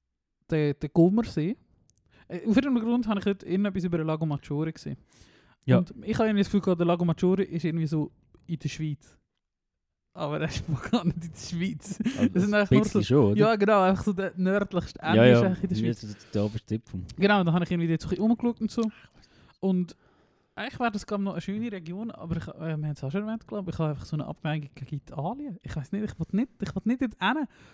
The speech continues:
Speaker 1: obwohl das, glaub ich, noch schön wäre. Aber das ist im Sommer, glaub ich, so überlaufen und einfach so fuckt alles.
Speaker 2: Ja.
Speaker 1: Ich höre einfach immer irgendwie nur schlecht, aber pff.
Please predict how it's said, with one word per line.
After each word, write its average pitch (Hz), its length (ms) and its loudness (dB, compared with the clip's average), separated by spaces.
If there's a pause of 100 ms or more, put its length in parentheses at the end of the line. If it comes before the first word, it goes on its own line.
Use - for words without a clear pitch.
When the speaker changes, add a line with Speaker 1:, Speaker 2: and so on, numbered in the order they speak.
(140)
Speaker 1:
obwohl 220 240 4
das, 254 160 -6
glaub 208 160 0
ich, 180 60 -2
noch 160 80 4
schön 214 400 2
wäre. 170 240 -2 (500)
Aber - 140 -6
das 165 120 -6
ist 233 120 -4
im 226 100 2
Sommer, 233 300 -2
glaub 175 220 -6
ich, - 60 -18
so - 320 -2
überlaufen 202 1080 0 (100)
und 180 260 0
einfach 185 360 -8
so 233 280 -4
fuckt - 560 -4
alles. 196 500 -4
Speaker 2:
Ja. 135 440 2 (240)
Speaker 1:
Ich - 180 -8 (100)
höre 285 220 4
einfach 240 280 -4
immer 247 260 -4
irgendwie 240 300 -4
nur 196 200 0
schlecht, - 460 -6 (260)
aber 170 200 -2
pff. - 360 -2